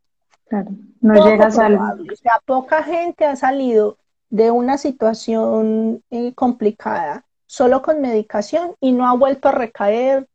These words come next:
Speaker 2: años después. Porque
Speaker 1: Qué
Speaker 2: la
Speaker 1: bueno.
Speaker 2: situación no se ha resuelto.
Speaker 1: Pues muy bien, muchas gracias, Marcela, por esta respuesta. Gary, eh, dice que irá al cana-, a tu canal a,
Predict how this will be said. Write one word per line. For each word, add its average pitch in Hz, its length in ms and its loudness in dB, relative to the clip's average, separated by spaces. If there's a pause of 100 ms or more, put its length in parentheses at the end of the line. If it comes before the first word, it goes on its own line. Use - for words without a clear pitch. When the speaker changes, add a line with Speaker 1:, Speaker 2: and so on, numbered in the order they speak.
(360)
Speaker 2:
años 233 320 -2
después. - 420 -10 (1300)
Porque 302 260 0
Speaker 1:
Qué 208 60 6
Speaker 2:
la 202 60 6
Speaker 1:
bueno. 196 40 4
Speaker 2:
situación 269 440 -2
no 285 80 -14
se 302 100 -14
ha 302 100 -8
resuelto. 302 500 -12 (1400)
Speaker 1:
Pues 220 160 4
muy 233 220 6
bien, 254 380 4
muchas 254 340 2
gracias, 254 540 4 (260)
Marcela, 233 440 2
por 254 140 2
esta 233 220 2
respuesta. 240 680 2 (480)
Gary, 247 840 4
eh, 208 540 2
dice 214 340 2
que 226 360 4
irá 208 440 4 (220)
al 208 140 -2
cana-, 196 320 -2
a 190 100 -4
tu 208 100 2
canal 190 420 0
a, 196 440 2